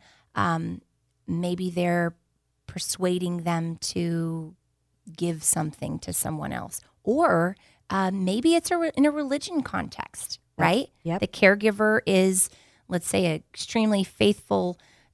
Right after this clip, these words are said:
Speaker 1: devout Christian or devout, somebody who really believes that the only way to heaven is through Jesus, you know,
Speaker 2: Yes.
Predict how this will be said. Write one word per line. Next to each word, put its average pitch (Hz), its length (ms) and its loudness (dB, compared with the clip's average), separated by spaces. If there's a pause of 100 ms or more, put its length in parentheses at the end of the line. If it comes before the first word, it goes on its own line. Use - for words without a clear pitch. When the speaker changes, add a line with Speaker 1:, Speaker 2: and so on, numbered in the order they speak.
(120)
Speaker 1:
devout 185 640 6 (280)
Christian 262 600 4
or 175 80 6
devout, 185 420 4
somebody 220 340 4
who 202 160 0
really 240 380 -2
believes 202 480 2
that 175 140 -4
the 160 180 -6
only 247 260 8
way 220 140 6
to 214 100 4
heaven 190 360 -2
is 156 160 -4
through 269 320 4
Jesus, 208 600 2
you 196 120 4
know, 185 200 8
Speaker 2:
Yes. 185 80 0